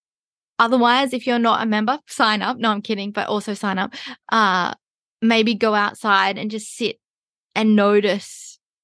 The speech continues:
the things that are happening around you. Notice the, if you're at home, maybe you have a little garden,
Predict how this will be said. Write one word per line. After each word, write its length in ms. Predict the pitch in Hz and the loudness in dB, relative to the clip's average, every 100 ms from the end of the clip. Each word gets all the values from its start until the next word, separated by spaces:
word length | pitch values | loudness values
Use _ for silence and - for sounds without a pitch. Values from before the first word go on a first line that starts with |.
| _ | _
the 100 | 226 220 | -4 -2
things 340 | 233 214 202 | 4 4 4
that 140 | 208 | 2
are 60 | 202 | 0
happening 460 | 208 202 214 196 190 | -4 -4 -4 -4 -4
around 380 | 185 185 185 | -2 -2 -2
you. 240 | 180 170 180 | -4 -6 -2
Notice 520 | 202 208 208 214 - | 2 2 2 -2 -8
the, 460 | 214 196 190 196 196 | -6 -4 -2 -2 -2
if 160 | 208 202 | -2 0
you're 120 | 208 | 2
at 120 | 202 | 2
home, 360 | - 208 202 196 | 0 0 2 0
maybe 200 | 196 202 | -2 0
you 100 | 214 | 0
have 120 | 202 | 0
a 60 | 202 | -2
little 220 | 196 196 | -2 -2
garden, 580 | 196 190 190 185 185 | 0 2 0 -2 -8